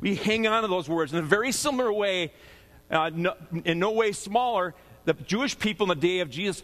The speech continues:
would have hung on to Zechariah chapter nine. They were waiting for their coming king. They've been clutching on to those words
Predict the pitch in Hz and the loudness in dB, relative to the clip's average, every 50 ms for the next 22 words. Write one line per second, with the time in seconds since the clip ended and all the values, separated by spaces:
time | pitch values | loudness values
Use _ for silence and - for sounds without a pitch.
0 | - - 180 185 180 135 - - 220 226 226 226 190 208 226 247 254 202 - 185 | -6 -2 0 0 0 2 4 4 4 4 4 2 2 2 2 2 0 -2 -2 -2
1 | 151 143 196 190 - 185 185 185 175 180 175 - - 196 180 165 - 190 175 165 | 0 2 0 2 2 2 2 2 2 0 -2 0 2 2 2 2 0 -4 0 0
2 | 170 196 220 208 180 151 - - - - 196 247 269 240 202 185 202 233 269 277 | 2 2 2 0 0 -2 -4 -6 0 4 4 4 4 4 0 0 0 0 0 -2
3 | 254 - - 208 196 170 - - 208 202 202 196 175 - 208 240 240 202 143 110 | -4 -2 0 0 0 0 2 2 2 2 2 0 -2 -2 -2 0 0 0 -2 -4
4 | - - - - - - - - _ _ _ _ _ _ _ - 220 240 254 214 | -8 -14 -20 -20 -20 -20 -20 -20 _ _ _ _ _ _ _ -2 0 2 2 0
5 | - - - - 214 254 - - 247 247 220 220 220 208 220 220 214 170 185 180 | 0 -2 -4 -2 -2 -2 -2 -4 -4 0 0 0 2 2 2 0 0 0 0 -2
6 | 220 226 226 233 233 175 - - | -2 0 0 -2 -4 -6 -10 -14